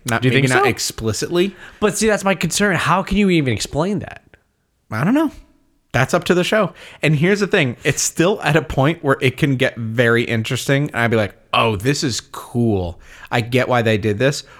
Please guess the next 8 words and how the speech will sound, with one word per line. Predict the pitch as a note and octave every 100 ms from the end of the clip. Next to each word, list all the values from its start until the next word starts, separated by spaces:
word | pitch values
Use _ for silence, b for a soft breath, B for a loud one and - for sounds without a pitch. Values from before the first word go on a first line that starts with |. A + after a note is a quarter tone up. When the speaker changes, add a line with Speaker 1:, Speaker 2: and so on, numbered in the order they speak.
| B
Speaker 1:
Or | D#3 E3 G#3+ -
it | -
could | -
just | - - -
fucking | - - - C#3+ - G#2+
suck. | - - A2+ F2 - - -
<laughs> | D4 - - - B3 A3
Like, | F#3+ G3+ -